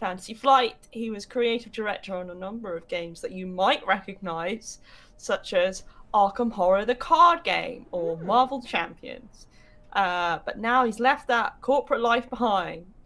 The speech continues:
Speaker 1: and he's gone independent, uh, with, uh, Earthborn Games,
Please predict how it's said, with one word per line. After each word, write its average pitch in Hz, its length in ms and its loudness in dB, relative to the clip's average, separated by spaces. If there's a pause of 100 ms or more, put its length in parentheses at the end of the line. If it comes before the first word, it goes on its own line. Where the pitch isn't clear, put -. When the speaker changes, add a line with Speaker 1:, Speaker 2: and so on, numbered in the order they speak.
(380)
Speaker 1:
and 175 360 -6
he's 185 140 -12
gone 190 280 -2
independent, 233 800 -2 (120)
uh, 170 260 -6
with, 175 380 -14 (100)
uh, 170 460 -12 (120)
Earthborn 180 460 -8
Games, 202 640 -10